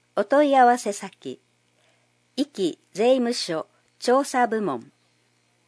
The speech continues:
電話四七の零三一五代表。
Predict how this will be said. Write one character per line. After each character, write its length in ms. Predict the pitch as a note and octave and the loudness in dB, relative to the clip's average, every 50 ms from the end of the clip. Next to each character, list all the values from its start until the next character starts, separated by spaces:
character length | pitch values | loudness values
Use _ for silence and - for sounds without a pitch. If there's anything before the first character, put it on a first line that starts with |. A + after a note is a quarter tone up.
| _ _ | _ _
電 320 | E3 F#3 A3 B3 B3+ A#3+ A3+ | -4 -2 0 0 0 0 0
話 200 | A3 A3 - - _ _ | -2 -2 -2 -4 _ _
四 320 | - G3+ A#3 B3 C#4 D4 C#4+ | -2 0 2 2 2 2 2
七 320 | C#4+ C#4 C4 B3 A3 F#3 | 2 0 0 0 -2 -2
の 240 | D#3 C#3 B2+ C3+ - _ _ _ _ _ _ _ F3 | -4 -4 -8 -10 -12 _ _ _ _ _ _ _ -2
零 280 | G3+ A#3 C4+ C4+ B3 - _ | 0 0 0 0 -4 -10 _
三 400 | - - C4+ A#3+ A3+ F#3+ C#3+ - - | -12 -8 -8 -4 -4 -4 -6 -6 -10
一 340 | - D#3 - - G#3+ A3+ G3+ | -16 -14 -10 -8 -6 -6 -4
五 300 | F#3 F#3 E3 C3 A2+ - _ _ _ - | -2 -2 -2 -2 -4 -8 _ _ _ -12
代 260 | - E3+ E3+ E3+ F3+ - - | -10 -8 -8 -8 -10 -10 -10
表。 240 | D3+ C#3 C#3 C3+ - | -8 -6 -6 -8 -10